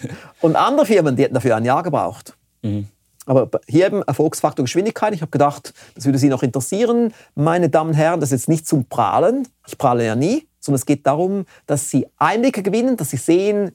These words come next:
Speaker 2: wie ich es mache, damit Sie auch wieder Beispiele haben für sich selber, damit auch Sie den Erfolgsfaktor Geschwindigkeit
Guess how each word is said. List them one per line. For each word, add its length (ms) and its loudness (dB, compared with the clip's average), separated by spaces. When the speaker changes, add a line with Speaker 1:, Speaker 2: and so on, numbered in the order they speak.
Speaker 2:
wie 420 -4
ich 180 0
es 160 2
mache, 640 0
damit 260 0
Sie 100 2
auch 220 0
wieder 380 2
Beispiele 640 -2
haben 260 -2
für 120 -10
sich 180 -2
selber, 400 4
damit 280 2
auch 200 2
Sie 500 0
den 80 4
Erfolgsfaktor 640 0
Geschwindigkeit 840 -2